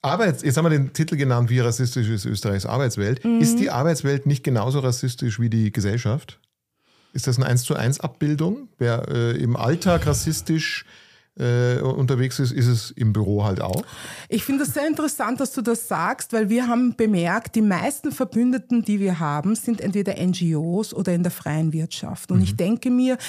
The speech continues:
Speaker 2: weil die ver-, sehr flexibel sind und sich auch trauen, über den Tellerrand zu schauen und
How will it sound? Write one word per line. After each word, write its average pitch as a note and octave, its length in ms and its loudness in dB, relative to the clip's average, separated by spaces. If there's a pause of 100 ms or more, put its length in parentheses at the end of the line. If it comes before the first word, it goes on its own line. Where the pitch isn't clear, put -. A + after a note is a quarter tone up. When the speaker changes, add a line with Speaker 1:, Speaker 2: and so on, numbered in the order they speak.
(260)
Speaker 2:
weil G3+ 540 0
die A#3 480 0
ver-, A#3+ 420 -2 (220)
sehr B3+ 340 -4
flexibel C#4+ 880 -2
sind C4+ 640 0
und A3 720 0 (600)
sich - 340 -6
auch A#3 240 -2
trauen, B3 1080 0 (320)
über B3 360 0
den B3+ 180 0
Tellerrand G3+ 540 -2
zu G3 120 -4
schauen C#3+ 640 0 (220)
und G3 580 0